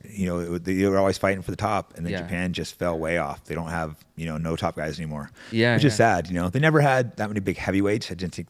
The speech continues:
Speaker 1: naturally Japanese guys aren't gonna be as big, but they
Speaker 2: Yeah.
Speaker 1: had some of the best lightweights, you know.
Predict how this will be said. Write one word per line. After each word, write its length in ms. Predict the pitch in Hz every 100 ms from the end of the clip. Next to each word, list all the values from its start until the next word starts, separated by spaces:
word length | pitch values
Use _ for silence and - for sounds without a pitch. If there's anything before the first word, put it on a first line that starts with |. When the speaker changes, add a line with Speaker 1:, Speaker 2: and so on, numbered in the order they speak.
| -
Speaker 1:
naturally 400 | 90 82 - 82
Japanese 360 | 85 82 87 82
guys 240 | 82 82
aren't 160 | 82 78
gonna 120 | 80
be 80 | 78
as 80 |
big, 340 | - 87 101 98
but 60 |
they 60 | 107
Speaker 2:
Yeah. 80 | 98
Speaker 1:
had 120 | 87 92
some 80 |
of 80 | 85
the 40 | 76
best 340 | 87 80 -
lightweights, 520 | 85 85 76 71 -
you 60 | 78
know. 240 | 78 80